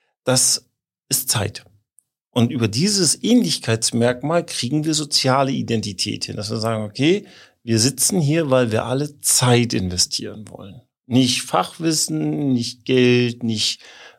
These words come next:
irgendwelches Know-how, sondern Zeit. Das ist sozusagen das identitätsstiftende Merkmal. Und aus dieser Identität heraus überlegt man dann, wo kann man diese Zeit sozial verantwortlich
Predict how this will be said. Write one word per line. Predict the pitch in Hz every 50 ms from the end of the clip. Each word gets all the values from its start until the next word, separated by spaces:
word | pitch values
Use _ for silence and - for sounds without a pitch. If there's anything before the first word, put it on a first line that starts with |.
| _ -
irgendwelches | 131 123 117 113 110 104 101 95
Know-how, | 101 101 98 98 110 120 127 131 135 127
sondern | 117 104 104 104 101 104
Zeit. | - - - - 104 104 - - - - - _ _ _ _ _
Das | - 135 151
ist | -
sozusagen | 165 139 - 147 147 143 139
das | 127 120 -
identitätsstiftende | 127 120 104 104 101 98 - - 127 123 123 - - - 156 170 170 - - - - 139 123 - - - 127 98
Merkmal. | 98 101 107 117 131 127 - 170 175 196 233 269 - - - - - - - _ _
Und | 139 127 127 127
aus | - 143 135 127 127 -
dieser | - 123 113 110 107 113 107 107 107 - - _ _ _ _ _ _ _ _ _ _ _ _ _ _ _
Identität | 143 123 117 113 104 101 107 101 - - 143 170 - 196
heraus | 196 185 180 - 185 190 196 185 - - - - - _ _
überlegt | - 123 127 123 117 123 123 123 117
man | 110 101 101
dann, | 95 117 143 180 196 185 139 -
wo | 131 127
kann | 127 - 139 143
man | 147 143 127
diese | 113 131 139 143 143 127 123 127 123
Zeit | - - - 127 139 147 143 143
sozial | - 113 - - 117 110 113
verantwortlich | - - - - 98 92 - 113 107 107 - - 110 101 - - -